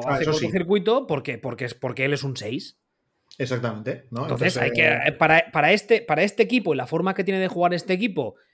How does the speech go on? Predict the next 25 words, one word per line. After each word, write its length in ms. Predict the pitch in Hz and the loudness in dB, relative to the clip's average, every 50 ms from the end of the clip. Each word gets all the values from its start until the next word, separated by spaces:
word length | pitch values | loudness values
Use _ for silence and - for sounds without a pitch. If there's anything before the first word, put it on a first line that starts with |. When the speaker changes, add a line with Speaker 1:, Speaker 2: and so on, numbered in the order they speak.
| _ _ _ | _ _ _
Speaker 2:
igual 340 | - 123 127 147 175 185 160 | -8 -2 2 2 4 4 2
es, 220 | 135 120 - - - | 0 -2 -4 -8 -8
es, 320 | - 123 120 - - - | -8 -8 -8 -8 -8 -10
es 180 | - 120 - - | -10 -8 -6 -4
un 220 | 139 131 123 117 | -2 -2 -2 -2
buen 260 | 113 127 151 139 131 123 | 0 0 0 0 0 0
quarterback. 540 | 127 160 175 170 170 190 240 320 - - _ _ _ _ _ _ _ _ _ - | 0 0 2 2 2 0 -2 -4 -6 -12 _ _ _ _ _ _ _ _ _ -4
El 160 | - 147 127 | -2 -2 0
problema 580 | - 139 131 147 151 143 151 165 196 214 - _ | 0 -2 0 0 0 0 -2 -2 -6 -6 -10 _
es 420 | - 156 160 175 - - - - _ | 0 0 0 0 0 -4 -10 -12 _
que 120 | _ 117 107 | _ -12 -10
muchas 260 | 110 117 117 131 135 | -10 -8 -8 -4 -2
veces, 420 | 151 170 156 214 240 240 - - - _ _ - | -2 0 2 2 2 2 0 -6 -16 _ _ -18
mm, 200 | 120 117 117 117 117 | -14 -14 -12 -10 -8
en, 140 | 127 131 135 | -8 -6 -2
en 160 | - 160 151 143 | 0 0 0 0
momentos 500 | 143 143 147 160 190 196 185 208 202 - | 0 0 0 0 0 0 0 -2 -4 -2
puntuales, 680 | - 190 190 175 160 156 175 180 170 180 220 269 - - | -2 -2 0 0 0 -2 0 0 0 0 0 -2 -2 -4
le 100 | 139 135 | -6 -4
piden 240 | - 139 156 165 | -4 -2 -2 -2
eso, 220 | 143 139 139 - 170 | -2 -4 -4 -4 -4
le 80 | 131 | -4
piden 240 | 113 131 135 143 151 | -4 -2 -2 -2 -2
un 100 | 151 143 | -2 -2
ocho. 380 | 127 123 120 - - 196 - | -2 -4 -4 -6 -8 -10 -10